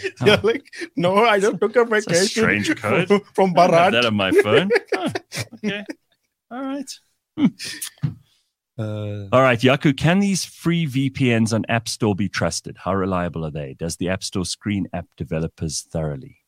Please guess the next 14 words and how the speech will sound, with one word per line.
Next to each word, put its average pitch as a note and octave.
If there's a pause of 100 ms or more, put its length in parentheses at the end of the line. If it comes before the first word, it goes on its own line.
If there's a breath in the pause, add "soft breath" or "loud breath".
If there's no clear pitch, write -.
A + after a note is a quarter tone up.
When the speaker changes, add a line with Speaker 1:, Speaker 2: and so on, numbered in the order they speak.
(160)
Speaker 3:
Yeah, A#2+ (300)
I, A2+ (180)
I A#2
don't B2+
think A#2+
they G#2+
do. A2+ (260)
Speaker 1:
No. G#2+
Speaker 3:
Um, G2+ (100)
anything, C#3+ (100)
anything G3
that's - (420)
free D3
is, A2+